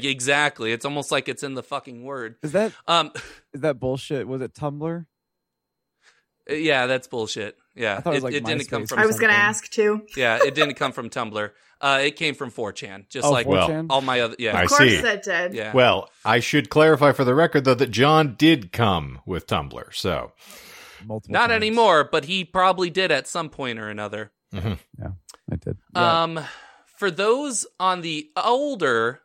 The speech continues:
Speaker 1: side, uh, you can liken copy pastas to those chain emails that were popular towards the beginning of the millennium.
Speaker 4: Wait,
Speaker 2: Or
Speaker 4: I have something for you.
Speaker 2: What would,
Speaker 4: Um,
Speaker 2: <laughs> Michael, what would that, what would that
Speaker 1: <laughs>
Speaker 2: equate to if you were, let's say, like,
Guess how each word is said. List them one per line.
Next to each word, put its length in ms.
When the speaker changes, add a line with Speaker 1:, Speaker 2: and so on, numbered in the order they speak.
Speaker 1:
side, 720
uh, 180
you 180
can 220
liken 400
copy 360
pastas 640
to 380
those 320
chain 460
emails 500
that 120
were 100
popular 540
towards 300
the 40
beginning 340
of 100
the 60
millennium. 480
Speaker 4:
Wait, 160
Speaker 2:
Or 180
Speaker 4:
I 60
have 180
something 400
for 260
you. 180
Speaker 2:
What 180
would, 140
Speaker 4:
Um, 160
Speaker 2:
<laughs> 80
Michael, 340
what 140
would 160
that, 280
what 220
would 100
that 220
Speaker 1:
<laughs> 60
Speaker 2:
equate 420
to 160
if 180
you 140
were, 200
let's 220
say, 240
like, 260